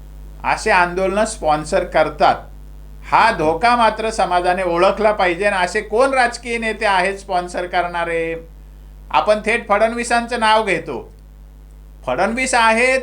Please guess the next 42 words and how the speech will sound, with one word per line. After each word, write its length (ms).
का 100
दुसरे 360
कोणी 260
स्थानिक 420
लोक 220
आहेत, 420
याचा 280
आपण 280
शोध 260
घेतला 340
पाहिजे. 440
आणि 280
त्या, 240
तो 380
शोध 300
घेतला 340
तर 100
आपल्याला 380
नक्की 340
विधानसभेत 560
काय 160
भूमिका 400
घ्यायची 340
हे 120
पण 200
कळू 280
शकतं. 460
त्यामुळे 380
त्याच्याकडे 600
मात्र 340
मी 200
इंडिकेट 480
करतो, 400
त्याच्याकडे 460
आप-, 240
निर्देश 460
करतो 380
की 200
याच्यावर 420
वॉच 420
ठेवला 280
पाहिजे 520